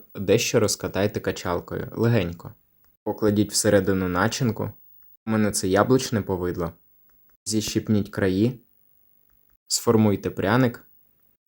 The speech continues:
та перекладіть на деко, попередньо застелене пергаментом. Багато начинки не кладіть, інакше пар від начинки шукатиме вихід і рідина буде витікати. Також не беріть рідку начинку.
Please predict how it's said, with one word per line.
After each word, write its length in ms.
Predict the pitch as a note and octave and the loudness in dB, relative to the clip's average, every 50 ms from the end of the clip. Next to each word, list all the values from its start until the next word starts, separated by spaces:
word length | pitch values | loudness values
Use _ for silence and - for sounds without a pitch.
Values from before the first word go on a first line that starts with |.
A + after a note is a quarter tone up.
| _ _ _ | _ _ _
та 100 | - G2 | -8 -4
перекладіть 600 | - A2 G#2+ G#2+ - - A2 G#2+ G2 G#2 G2+ - | 0 0 0 0 2 2 0 0 0 -2 -4 -4
на 100 | G#2 F#2+ | -6 -4
деко, 360 | F2+ F2+ G#2 C3 C3 - B2 | 0 2 2 2 2 0 0
попередньо 520 | - G2+ F#2+ - G2 G2 G2 F2 F#2+ F#2+ F#2+ | -2 -4 -4 -2 -2 -2 0 0 -2 -4 -4
застелене 600 | F#2 F#2 - - - G2 G2+ A#2+ C3+ C3+ B2 G#2+ | -4 -4 -6 -4 0 2 2 4 4 4 2 0
пергаментом. 720 | - G#2 G2+ F#2 F#2 F2+ F2 F2 F2 F2+ - - - G#2 - - _ - _ _ _ _ _ _ _ _ _ _ _ _ _ _ _ _ | -2 -4 -4 -2 -2 -2 -2 -4 -8 -10 -12 -14 -14 -16 -16 -20 _ -20 _ _ _ _ _ _ _ _ _ _ _ _ _ _ _ _
Багато 480 | A2+ G2+ A2 G2 G#2 G#2+ A#2+ - D3+ C#3+ | 0 2 2 4 6 4 4 4 2 2
начинки 500 | B2+ G2+ G2 G#2+ - A#2 G2+ F#2+ - G2 | 2 2 0 0 -2 -4 -4 -4 -4 -4
не 120 | F#2+ F2+ | -4 -4
кладіть, 480 | - - F#2 F2 E2+ F2 E2+ - - - - - - - - - _ _ _ _ _ _ _ _ _ - | -6 -4 -6 -4 -4 -4 -6 -6 -8 -14 -20 -20 -20 -20 -20 -20 _ _ _ _ _ _ _ _ _ -2
інакше 400 | G#2+ G#2+ G2+ G2 - - - G2+ | 0 2 2 0 -2 -4 -6 -4
пар 240 | - G#2+ G2+ F#2+ F2 | -2 0 0 0 0
від 140 | G2 F2 | 0 0
начинки 480 | G2+ G2 F#2 F2+ - - F#2 F2+ - G2 | 0 -2 -2 -2 -4 -8 -10 -10 -10 -8
шукатиме 560 | - - - - F#2+ F2 - - F2+ F2+ F2 | -8 -8 -4 -4 -4 -4 -2 -4 -6 -4 -4
вихід 480 | E2+ E2+ F#2+ A2 - - - - - - | -2 0 0 0 2 0 -2 -4 -4 -4
і 120 | - G2 G2 | -4 -2 0
рідина 420 | G2+ F#2 E2 F#2+ F2+ F2+ G2 G#2+ | 0 -2 -2 -2 0 0 0 2
буде 220 | A#2+ D3+ C#3 C#3 | 4 4 4 4
витікати. 680 | A2+ F#2+ F#2 - - F2 - F2+ F2 F2 - - F2 - - _ _ _ _ _ _ _ _ _ _ _ _ | 2 0 -2 -4 -6 -8 -4 -4 -4 -4 -4 -8 -12 -14 -18 _ _ _ _ _ _ _ _ _ _ _ _
Також 340 | - G#2 - - A2+ C#3+ D3+ | -8 -6 -2 0 2 2 4
не 120 | D#3+ D3 | 4 4
беріть 380 | A#2 G2+ G2 F2 F#2+ A2 - - | 4 4 2 2 2 0 0 -2
рідку 360 | A2+ G2 - - - - F2+ | -4 -4 -4 -4 -6 -6 -4
начинку. 560 | E2+ E2 D#2+ - - - - - - - - | -4 -4 -4 -6 -8 -12 -12 -14 -14 -16 -18